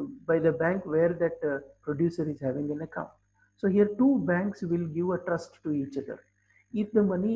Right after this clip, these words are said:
is, if the mo-, once it is, uh, reimbursed, once the money is, uh, withdrawn, he can start the production activity of the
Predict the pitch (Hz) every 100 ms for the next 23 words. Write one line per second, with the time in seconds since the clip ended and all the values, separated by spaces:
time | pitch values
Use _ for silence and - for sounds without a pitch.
0 | 226 202 196 247 196 - 190 175 180 180
1 | - _ - 208 220 196 202 190 185 160
2 | 143 160 190 180 151 127 - _ _ _
3 | - - 190 180 185 165 160 185 165 160
4 | 143 127 135 147 147 156 139 180 180 175
5 | - 170 165 165 - 131 - - 135 101
6 | 131 127 - 120